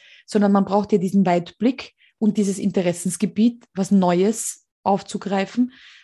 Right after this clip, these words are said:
Ähm, weil, also gerade das Thema Scanner und Vielbegabung, wa-, wann hast du da mitbekommen, dass du einer von uns bist? Ist das durch mich oder hast du das schon vorher gewusst, da bin ich irgendwie anders als alle anderen?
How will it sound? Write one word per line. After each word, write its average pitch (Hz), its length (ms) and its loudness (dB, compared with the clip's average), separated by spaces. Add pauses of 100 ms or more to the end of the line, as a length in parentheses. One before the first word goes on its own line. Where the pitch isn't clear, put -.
(120)
Ähm, 185 480 -6 (320)
weil, 208 320 0 (100)
also 190 340 0 (200)
gerade 214 260 2
das 208 240 -2
Thema 202 280 2
Scanner 214 340 2
und 202 100 2
Vielbegabung, 240 680 0 (360)
wa-, 196 260 -2
wann 202 300 2
hast 220 220 -2
du 240 60 0
da 240 340 2
mitbekommen, 233 640 2
dass 226 160 2
du 247 100 0
einer 220 240 2
von 226 160 -2
uns 233 280 2
bist? - 300 -4
Ist 226 200 -6
das 220 120 -6
durch 220 220 -2
mich 262 220 0
oder 262 140 0
hast 226 180 -2
du 196 40 -6
das 208 100 -4
schon 226 140 0
vorher 220 280 0
gewusst, 226 400 -2
da 190 300 0 (160)
bin 220 140 0
ich - 220 -4
irgendwie 202 340 0
anders 180 340 -4
als 208 140 -6
alle 208 220 -4
anderen? 214 440 0